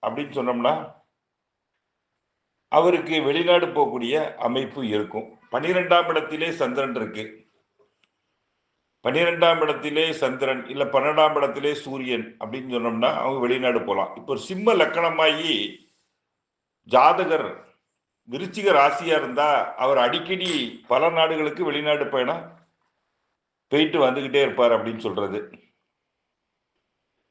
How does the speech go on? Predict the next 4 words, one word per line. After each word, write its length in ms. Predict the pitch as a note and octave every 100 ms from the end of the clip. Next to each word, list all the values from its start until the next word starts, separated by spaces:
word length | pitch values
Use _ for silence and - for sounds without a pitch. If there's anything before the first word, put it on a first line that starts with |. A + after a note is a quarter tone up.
| _ _ _ _ _ _ _ _ _ _ _ _ _ _
ஜாதகப்படி 1040 | G#2+ B2 F3+ G#3+ G3 F3+ F3+ F#3 D#3+ B2+ A#2+
பார்க்கும்போது, 640 | C3+ D3+ D#3+ C#3 C3+ D#3+ B2+ A#2 - - _
ராகு 480 | A2 A2+ C#3 F#3 F#3 -
கேது, 340 | C#3 C3+ A#2+